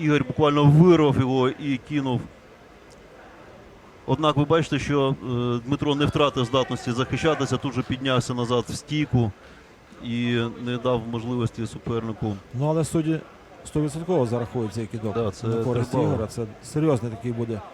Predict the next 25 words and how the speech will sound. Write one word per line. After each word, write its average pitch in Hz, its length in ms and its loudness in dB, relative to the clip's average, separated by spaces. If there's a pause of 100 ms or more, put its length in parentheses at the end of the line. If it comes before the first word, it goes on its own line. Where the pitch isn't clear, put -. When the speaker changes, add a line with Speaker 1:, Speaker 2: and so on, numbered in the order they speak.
(420)
Speaker 2:
аргумент 135 520 2 (120)
на 131 100 -4
його 127 160 -2
користь. 165 480 -2 (2250)
Ну, 147 120 -4
і - 20 0
так 135 160 4
Speaker 1:
Потужний, 135 600 2
дуже 147 260 4
потужний 123 680 -2
удар. 120 280 2 (320)
Ви 120 100 0
пам'ятаєте, 131 500 0
що - 120 -2
два 156 240 4
раунди 131 340 2
він 131 140 0
погрожував, 127 580 0
погрожував 120 520 -2
цим 117 180 -6
ударом, 135 500 -2
і 117 40 -6
нарешті 120 340 -2
його 117 220 0
пробив 123 480 0